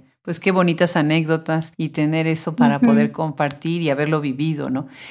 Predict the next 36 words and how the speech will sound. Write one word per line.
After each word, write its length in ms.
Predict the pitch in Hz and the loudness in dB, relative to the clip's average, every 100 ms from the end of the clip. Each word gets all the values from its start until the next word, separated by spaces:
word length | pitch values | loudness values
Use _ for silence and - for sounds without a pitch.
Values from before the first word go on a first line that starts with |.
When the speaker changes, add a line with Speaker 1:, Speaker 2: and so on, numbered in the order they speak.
| - | -20
Speaker 1:
Fíjate 480 | - 240 277 269 269 | -2 0 2 0 0
que 580 | 247 226 220 214 208 - | 0 2 2 0 -4 -4
quien 180 | - 175 | 2 2
nos 260 | 170 170 - | 2 0 -2
hizo 500 | 196 190 214 202 196 | 0 2 2 2 2
el 140 | 165 | 0
gran 200 | 165 170 | 2 2
favor 380 | 175 180 175 175 | 2 2 2 2
de 100 | 170 | 0
acercarnos 640 | 160 143 135 147 160 165 | 0 -4 2 2 2 0
a 160 | 165 139 | 0 -2
ti 360 | - 175 185 185 | -2 0 0 0
es 200 | 165 156 | 0 -2
Gwen 340 | 147 156 160 | 0 2 2
Díaz, 580 | 156 151 147 147 - - - _ - _ _ | 0 0 0 -4 -8 -10 -18 _ -20 _ _
que 260 | 160 151 | 0 0
es 160 | 156 156 | 0 -2
además 560 | 156 147 143 143 143 160 | -2 0 0 0 -2 -4
una 380 | 156 147 147 | -2 -2 -4
maravillosa 680 | - 160 147 147 143 147 156 | -4 -2 0 0 0 -2 -4
estudiosa 640 | 151 151 147 147 - 147 | -6 -4 -2 -2 -2 -4
de 140 | 143 143 | -4 -4
la 100 | 139 | -4
literatura 920 | 143 143 143 139 151 143 143 135 - _ _ | -6 -6 -8 -6 -8 -4 -4 -6 -12 _ _
de 60 | |
escritoras 580 | 147 143 143 139 143 139 | -6 -4 -6 -4 -6 -4
argentinas. 840 | 143 - 151 151 170 156 170 - - _ _ _ - | -6 -2 -4 0 0 0 -4 -10 -18 _ _ _ -8
Y 180 | 160 165 | 0 2
algo 260 | 175 185 | 2 -2
que 140 | 185 151 | -2 0
me 120 | 143 | 2
encanta 520 | 147 151 175 175 180 | 0 2 2 2 0
es 160 | 165 160 | 0 -2
cuando 300 | 160 147 151 | -2 -2 0
ella 200 | 156 156 | -2 0
platica, 640 | 151 147 185 - 160 | -2 0 -4 -2 -4